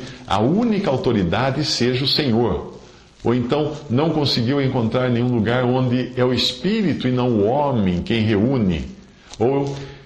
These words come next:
não conseguiu encontrar nenhum lugar governado pela palavra e não por algum dogma ou estatuto humano. Assim ficaria mais fácil descobrir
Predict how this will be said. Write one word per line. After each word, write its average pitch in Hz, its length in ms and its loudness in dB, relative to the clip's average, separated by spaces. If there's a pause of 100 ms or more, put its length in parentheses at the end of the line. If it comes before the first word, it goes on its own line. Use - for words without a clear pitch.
(260)
não 151 200 2
conseguiu 139 440 0
encontrar 127 520 0
nenhum 127 260 2
lugar 127 460 0
governado 143 1000 2
pela 117 220 0
palavra 110 880 0
e 120 80 0
não 110 260 2
por 120 160 0
algum 110 380 2
dogma 101 520 2
ou 98 100 2
estatuto 101 840 -2
humano. 87 360 0 (1040)
Assim 160 260 -2
ficaria 107 380 0
mais 104 240 -2
fácil 80 380 -4
descobrir 95 680 0